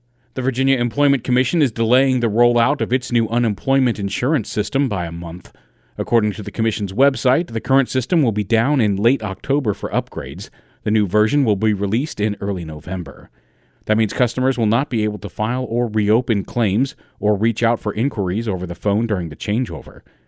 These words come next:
Governor Ralph Northam originally asked the V E C to do these upgrades by October,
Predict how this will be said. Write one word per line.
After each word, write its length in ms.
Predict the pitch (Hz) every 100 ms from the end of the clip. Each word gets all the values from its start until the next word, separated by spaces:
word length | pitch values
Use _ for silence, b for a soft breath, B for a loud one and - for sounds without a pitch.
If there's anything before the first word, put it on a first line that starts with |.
| b b b
Governor 260 | 110 107
Ralph 280 | 101 101 101
Northam 340 | 107 117 110
originally 540 | 101 98 117 123 107 87
asked 300 | 107 131 -
the 60 |
V 120 | 98 104
E 220 | 101 101
C 260 | - 120 131
to 100 | 101
do 200 | 123 131
these 240 | 107 92
upgrades 500 | 87 - 101 110 -
by 160 | 101 92
October, 640 | 80 - - 160 95 92